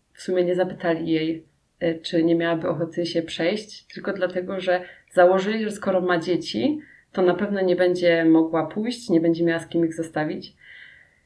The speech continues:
I to, co jest najsmutniejsze w tej sytuacji, jest to, że to ktoś inny podjął decyzję za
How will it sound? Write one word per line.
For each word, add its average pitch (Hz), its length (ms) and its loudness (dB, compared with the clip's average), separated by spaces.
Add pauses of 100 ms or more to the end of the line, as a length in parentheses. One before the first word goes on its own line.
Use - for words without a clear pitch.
(220)
I 190 300 0
to, 220 140 -4
co 254 160 0
jest 226 220 0
najsmutniejsze 208 640 2
w 185 60 -4
tej 170 140 -4
sytuacji, 175 540 -4
jest - 260 -8
to, 190 360 0
że 180 560 0
to 180 100 -4
ktoś - 280 -4
inny 240 380 2
podjął 196 440 -2
decyzję 185 460 -2
za 165 400 0